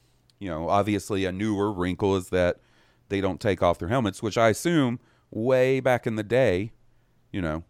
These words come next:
that was a thing Mandalorians did. They didn't remove their helmets. And then at some point, they let that, uh,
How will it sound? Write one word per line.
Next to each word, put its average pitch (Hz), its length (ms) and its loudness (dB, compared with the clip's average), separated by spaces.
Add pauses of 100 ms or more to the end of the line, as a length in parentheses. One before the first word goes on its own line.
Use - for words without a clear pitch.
that 95 180 2
was 87 180 -4
a 95 60 -4
thing 90 280 -2
Mandalorians 87 640 -2
did. 85 200 -2
They 78 80 -4
didn't 78 240 -6
remove 82 320 -4
their 78 140 -4
helmets. 80 400 -6
And 80 120 -8
then 82 120 -4
at 73 120 -12
some 85 220 -8
point, 76 340 -10 (540)
they 80 240 -4
let 76 400 -4
that, 71 520 -8
uh, 67 300 -6